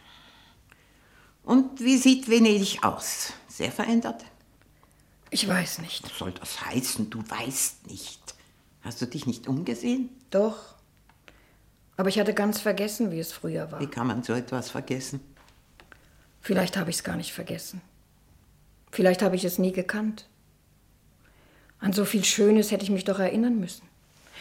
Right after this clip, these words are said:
Speaker 2: Ja, das muss es sein. Ich hab es nie gekannt.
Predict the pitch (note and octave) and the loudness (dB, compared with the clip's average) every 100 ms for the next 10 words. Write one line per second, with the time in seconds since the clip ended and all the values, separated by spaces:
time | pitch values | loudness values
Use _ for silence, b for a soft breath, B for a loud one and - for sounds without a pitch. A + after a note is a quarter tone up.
0 | B B G#3+ A3 A#3 C#4 C4+ C4 - C4 | B B 4 6 8 8 8 2 2 6
1 | C4+ F#3+ - - - F#3 G#3 G#3+ G#3+ - | 6 4 0 -12 -12 0 2 2 0 2
2 | A3 A3+ A#3+ - A#3+ A3+ - | 2 4 0 -4 -4 -6 -8